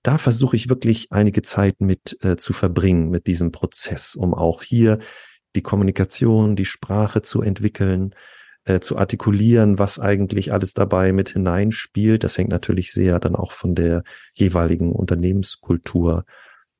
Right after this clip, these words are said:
ab. Ähm, und da kommen natürlich auch Werte zur Sprache, denn es ist ja nicht nur die Frage,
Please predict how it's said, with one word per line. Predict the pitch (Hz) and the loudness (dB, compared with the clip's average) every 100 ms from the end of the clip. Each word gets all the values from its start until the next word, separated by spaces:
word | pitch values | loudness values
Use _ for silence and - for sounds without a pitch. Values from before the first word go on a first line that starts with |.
| _ | _
ab. | - 71 - - _ _ _ _ _ - | -6 -6 -6 -20 _ _ _ _ _ -10
Ähm, | 107 82 - | -6 -4 0
und | 92 | 0
da | |
kommen | - 95 | 0 0
natürlich | 87 - 92 - | 0 0 -2 0
auch | 85 - | -4 -2
Werte | 90 104 - | 0 0 0
zur | - 117 | -6 -6
Sprache, | - - 104 117 147 147 - _ - | -6 -4 -2 -2 -2 -4 -8 _ -4
denn | 92 | 0
es | 85 - | 0 -2
ist | - | 0
ja | 90 | 0
nicht | 90 - | 2 0
nur | 90 | -2
die | 90 | -4
Frage, | - 85 85 85 | -2 -2 2 2